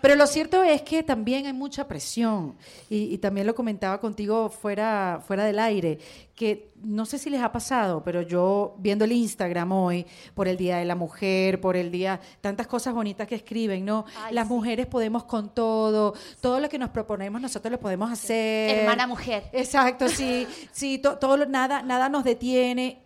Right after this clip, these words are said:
Speaker 1: Y yo me pregunto, "¿Quién es esta que está escribiendo esto?".
Speaker 2: <laughs> Es que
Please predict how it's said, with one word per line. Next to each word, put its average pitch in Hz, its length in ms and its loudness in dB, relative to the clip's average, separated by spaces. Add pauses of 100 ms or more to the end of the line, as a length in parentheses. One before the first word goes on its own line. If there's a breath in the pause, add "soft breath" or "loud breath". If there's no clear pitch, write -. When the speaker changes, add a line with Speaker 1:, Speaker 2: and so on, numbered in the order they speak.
Speaker 1:
Y 202 160 -10
yo 214 180 -2
me 302 100 -2
pregunto, 269 800 -2
"¿Quién 254 200 -6
es 320 120 -2
esta 339 160 -6
que - 80 -8
está 233 140 -4
escribiendo 277 420 -4
esto?". 233 400 -2
Speaker 2:
<laughs> 131 140 -4
Es 233 120 -6
que 214 200 -14